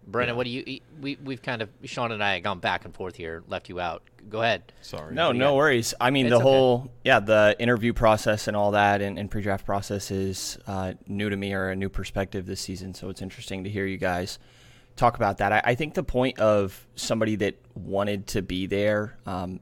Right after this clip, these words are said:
Speaker 3: and, and I think the reason that I'm, I guess, a lot different in the way that I'm presenting and, and seem to be going about this than I was previously is I'm just going to choose to trust for a second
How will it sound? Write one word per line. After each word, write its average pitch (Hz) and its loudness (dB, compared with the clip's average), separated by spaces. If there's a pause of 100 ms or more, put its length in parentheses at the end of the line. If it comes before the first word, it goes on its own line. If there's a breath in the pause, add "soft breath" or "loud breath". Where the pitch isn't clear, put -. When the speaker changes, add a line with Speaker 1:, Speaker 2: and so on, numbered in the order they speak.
Speaker 3:
and, 117 2
and 113 2
I 113 4
think 143 -6
the 104 4
reason 101 -4
that 92 -2
I'm, 92 -4 (400)
I 107 -8
guess, 95 -8 (100)
a - -12
lot 104 -14 (420)
different 104 -4
in 95 -4
the 95 -4
way 92 2
that 92 2
I'm 92 -2
presenting 95 -2
and, 92 -4
and 95 -8
seem 98 -8
to 90 -8
be 95 -6
going 95 -2
about 92 -4
this 95 -6
than 98 -6
I 90 -2
was 92 -2
previously 110 -2
is 90 0 (500 loud breath)
I'm 120 2
just 117 -2
going 113 0
to 101 -2 (100)
choose 135 0
to 104 0 (1700 soft breath)
trust - 4
for 107 2
a 90 2
second - -6